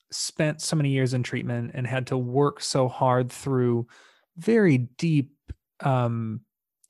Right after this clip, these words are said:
interpersonal and mental and emotional issues for years and years to then have to face, I mean, imagine kind of like, I'm trying to think of a good analogy. Imagine doing, like, a Tough Mudder competition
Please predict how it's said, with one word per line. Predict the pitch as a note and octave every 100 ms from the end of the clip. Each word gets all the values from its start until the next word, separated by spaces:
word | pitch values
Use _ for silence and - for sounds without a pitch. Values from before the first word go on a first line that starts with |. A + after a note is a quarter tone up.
| -
interpersonal | D#3+ D#3+ - D3+ B2+ - C#3 C3
and | B2+
mental | C3 C#3 C#3+ C3+
and | B2+
emotional | B2+ B2+ - C#3+ B2 B2 _
issues | D3 - C3+
for | - C3
years | C3 D3 C#3
and | C#3 C3
years | B2+ A#2+ A#2+ - - - - _ -
to | - D3+
then | A#2+ A#2 C3+ C#3 D#3+
have | C#3+ D#3 D3
to | - D3
face, | - C#3+ C#3+ -
I | D#3
mean, | E3+ E3+
imagine | D#3 D#3 F3 A#3 B3+
kind | - E3
of | D#3
like, | B2+ A#2+ A2+ - _ _ _ _ _ _ -
I'm | -
trying | C3+ D#3+
to | D3+
think | D3
of | C3
a | B2
good | B2
analogy. | A#2+ A#2 A2+ A2+ A2+ -
Imagine | C3+ C3 B2+ C3+ D#3 F3+ G3 A3 - - - C#3
doing, | C3+ C#3 C#3+
like, | C#3 B2+
a |
Tough | - - C3+ C3 C3
Mudder | B2 A#2+ B2+
competition | C#3+ D3+ D3 D#3 D#3+ - F#3 G3+